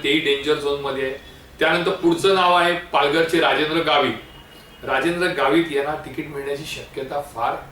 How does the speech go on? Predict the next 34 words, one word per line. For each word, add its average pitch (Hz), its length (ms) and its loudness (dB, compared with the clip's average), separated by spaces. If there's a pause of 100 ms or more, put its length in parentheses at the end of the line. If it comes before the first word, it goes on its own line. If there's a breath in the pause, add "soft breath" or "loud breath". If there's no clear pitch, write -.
(120)
कमी 147 260 -2
आहे, 110 200 -4 (840)
तिथे 131 200 -4
भाजपचा 151 560 -4
उमेदवार 139 500 0 (920)
एकाच 147 320 -2
वेळी 120 220 -6 (200)
येऊ 156 220 0
शकतो. - 400 -8 (720)
त्याच्यानंतर 185 360 2
पुढचा 175 380 2
उमेदवार 180 400 4
आपण 165 240 2
घेतला 156 360 2
तर 151 80 0
मुंबईतले 147 500 -2
राहुल 131 300 0 (140)
शेवाळे. - 560 -2 (580)
राहुल 170 240 6
शेवाळेंचीच 185 640 2
ती 190 100 0
स्थिती 175 380 -2
आहे. 170 100 4
राहुल 170 220 4
शेवाळेंचा 170 460 0
जो 165 160 2
मतदारसंघ 151 600 -2
आहे 135 180 -2
तो 143 80 -4
भाजप 147 380 -6
आणि 160 120 -4
शिवसेना 147 500 -6
यांच्यामुळे 143 440 -2
आलाय. 113 220 -2